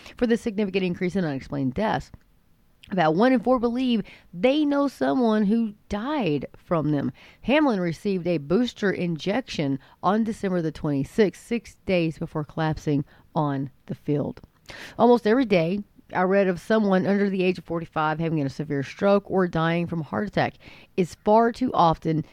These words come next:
and I see an account of a teenager suddenly dying in this way. This is, uh, Jonathan Brentner once again.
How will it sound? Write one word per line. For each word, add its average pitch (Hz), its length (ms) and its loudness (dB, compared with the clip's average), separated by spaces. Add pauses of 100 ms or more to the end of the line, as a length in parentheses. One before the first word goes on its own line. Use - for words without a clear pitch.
(240)
and 165 180 0
I 185 200 4
see 214 180 0
an 214 80 2
account 151 520 -2
of 151 180 -2
a 151 80 0
teenager 165 640 -4
suddenly 156 480 -2
dying 139 440 -2
in 139 200 -4
this 123 260 -10
way. 143 220 -6
This 143 200 -8
is, 143 220 -4
uh, 147 160 -2
Jonathan 139 460 -2
Brentner 160 320 -2
once 139 180 -6
again. 202 240 -4